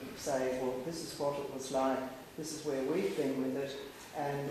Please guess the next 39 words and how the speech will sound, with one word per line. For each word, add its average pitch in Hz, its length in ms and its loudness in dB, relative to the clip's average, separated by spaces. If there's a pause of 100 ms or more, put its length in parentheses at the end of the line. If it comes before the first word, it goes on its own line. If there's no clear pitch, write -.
(120)
this - 340 2
could 208 240 4
be 151 80 4
the 139 300 4
future, 139 520 -2
part 156 200 0
of - 160 -6
the 139 60 -8
future 131 400 -4
of 127 220 -6
the 127 60 -6 (120)
building, 127 520 0
and 127 180 0
it'll 127 160 -2
still 147 180 0
be 139 140 -2
very 147 260 0
much 131 240 0 (120)
part 131 140 -6
of - 160 -10
the - 180 -10
community, 127 560 2 (520)
which, 127 420 -4
uh, 123 320 2 (420)
if 123 140 -6
we 139 100 2
read 143 260 2
the 139 140 -2
histories, - 760 0 (240)
uh, 131 460 2
that's - 300 0
very 139 180 2
much, 131 140 0
uh, 147 320 -4
that's - 340 0
what 127 140 -2
it 131 240 -4
was. 127 580 -2 (880)
Um, 170 560 2